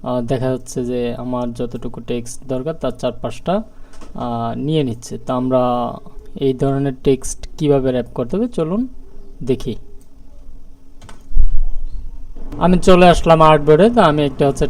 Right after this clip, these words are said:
টাইপ, এরিয়া টাইপ নিয়ে নিব। আহ, এরিয়া টাইপ নিয়ে নিলাম। এখানে হচ্ছে সাইজ দিয়ে দিবে এরিয়া টাইপের, উম, আঠারো, এবং এটাকে হচ্ছে প্যারাগ্রাফে গিয়ে আমি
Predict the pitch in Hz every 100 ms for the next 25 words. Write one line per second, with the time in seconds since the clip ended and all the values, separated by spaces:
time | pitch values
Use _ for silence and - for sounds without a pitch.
0 | - 135 123 143 127 131 131 131 120 127
1 | 123 123 135 226 269 - - - - -
2 | - - - - - - - 127 123 127
3 | 131 135 139 127 131 120 139 131 127 156
4 | 226 160 135 131 131 - - - 147 131
5 | 131 135 131 165 139 127 123 127 123 190
6 | 226 - - - - - - - - -
7 | - 127 127 127 127 127 117 - - -
8 | - 147 147 123 135 131 135 139 156 196
9 | 214 - - - - - - - 135 147
10 | 165 151 156 151 156 - 175 156 147 143
11 | 143 135 135 131 131 131 127 131 131